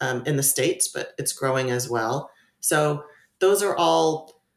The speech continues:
fun, exciting, sometimes category defining clients, which are some examples. Our, our website at allied global marketing dot com has a lot of other clients with whom we work. I don't want to appear to be favoring some over others,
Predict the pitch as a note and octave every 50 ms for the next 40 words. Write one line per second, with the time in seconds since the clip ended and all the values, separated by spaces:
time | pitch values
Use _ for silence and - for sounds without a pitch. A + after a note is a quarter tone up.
0 | _ _ _ _ _ _ _ _ _ - - - - - F#3 F3+ F3 F3+ F3+ F3
1 | - D#3+ D3 - - - - - E3+ D3+ D3+ D#3 D#3 D#3+ D3+ D3+ D3+ D3+ D3+ D3+
2 | D3 D3 D3 - - - - F#3 E3+ E3+ E3 - F3 D#3+ D3+ D3 D3+ C#3+ - -
3 | - - D3 C#3 C3+ C3+ - D3 C#3 C#3 C#3 D#3 D3+ - - C3+ C#3 C#3 C#3 C#3
4 | C#3 C3+ C#3 C3+ C3+ - - D3 C3+ C3 C3+ D3+ E3 - - - - - - _
5 | _ _ D3 D#3 D3+ - D3 - - C#3+ C#3+ C3+ C3 - B2 C3 B2 B2 C#3 D#3
6 | D#3+ D3+ - - D3 C3+ C3 - - D3+ D3 C#3+ D3+ C#3+ D3 - - D3 D3 C#3
7 | B2 - - C3 B2 - - - - _ D3 C#3 C#3 C3+ C3 D#3 C#3 C#3 D3 C#3
8 | C3+ C3+ C3+ - C#3 C#3 C3 B2+ B2+ - - C#4+ A#3+ D#3 D#3 F#3 A#3+ F3+ C#3 D3
9 | C#3+ C#3+ D3 C3+ C3+ C3+ C3+ - - C#3+ C#3+ C#3+ C#3+ C#3+ - D#3+ D3 C#3+ C#3+ D3+
10 | C#3+ - - D3+ D3 - E3 D3+ D3 C#3+ C#3+ C3+ C3+ C3+ C#3 D3+ D#3+ - - B2+
11 | A#2+ C#3 C#3 C#3 - C#3 C3+ C3 - C#3 C3+ - - D#3 D3+ D3 C#3 C3+ C3+ C3+
12 | C3+ - _ _ _ - - F3 E3 D3+ D3 D3 C#3 C#3+ D3+ D3 - - D3+ C#3+
13 | C#3+ C#3+ - - - C3+ B2+ - - B2 A#2+ C3+ C#3 D#3 D#3+ - - -